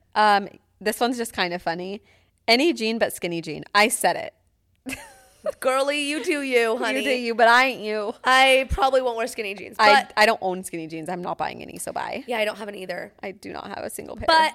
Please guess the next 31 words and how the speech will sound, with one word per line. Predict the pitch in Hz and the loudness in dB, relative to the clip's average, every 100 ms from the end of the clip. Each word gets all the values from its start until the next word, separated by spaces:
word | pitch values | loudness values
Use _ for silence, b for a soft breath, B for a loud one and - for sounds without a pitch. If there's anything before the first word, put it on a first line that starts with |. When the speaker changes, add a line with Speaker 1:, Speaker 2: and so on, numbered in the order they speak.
| - | -2
Speaker 2:
if | 294 | 0
that's | 285 - | 0 0
what | - | -8
you | 311 | -8
feel | 339 | -6
comfortable | - 269 - 285 | -4 -4 4 6
Speaker 1:
But | 330 | 6
Speaker 2:
in, | 466 | 4
Speaker 1:
hey, | 214 - | 2 -4
you | 196 233 | -6 -4
find | 330 370 392 | 0 0 0
your | 349 | -4
style, | - 226 233 320 | 2 2 2 0
and | 226 | -4
if | 226 | -8
you | 165 226 | -8 -4
love | 277 208 | 2 2
'em, | 214 254 | 2 -2
you | 233 190 | -4 -6
freaking | 220 226 220 | -8 -8 -6
wear | 202 147 | -6 -6
Speaker 2:
you | - | -4
Speaker 1:
them. | 381 | 0
Speaker 2:
do | 427 | 0
you, | 370 294 | 0 -2
girlfriend. | 370 190 185 175 208 330 - | -4 -4 -4 -6 -8 -12 -10
Speaker 1:
Because | 226 233 | -8 -8
that | 175 185 196 - - | -4 0 0 -2 -10
is | 240 220 | -12 -8
what | 208 | -6
matters. | 175 160 - 185 - | -6 -6 -8 -10 -14